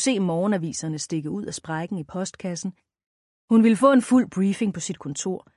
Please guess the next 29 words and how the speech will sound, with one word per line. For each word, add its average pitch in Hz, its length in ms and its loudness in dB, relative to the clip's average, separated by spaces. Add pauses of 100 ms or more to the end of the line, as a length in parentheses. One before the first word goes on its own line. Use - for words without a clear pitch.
(140)
men 214 100 4
hun 226 120 8
fiskede 226 440 0
alligevel 226 420 4
den 208 120 0
ene 233 320 4
avis 180 380 -4
ud, 202 200 -4 (220)
uden 247 260 6
at 180 60 2
åbne 185 300 0
postkassen. 175 680 -10 (840)
Berlingske. 185 640 0 (480)
Hun 247 260 6
skimmede 285 420 8
forsiden. 190 640 -4 (1000)
Der 196 60 2
var 208 160 6
en 247 60 6
historie, 220 460 2
der 190 60 -4
handlede 202 480 0
om 165 100 -2
en 160 100 -4
terrorcelle, 180 800 -4
som 180 140 -6
politiet 180 600 -4
havde 165 160 -6
optravlet. 160 680 -8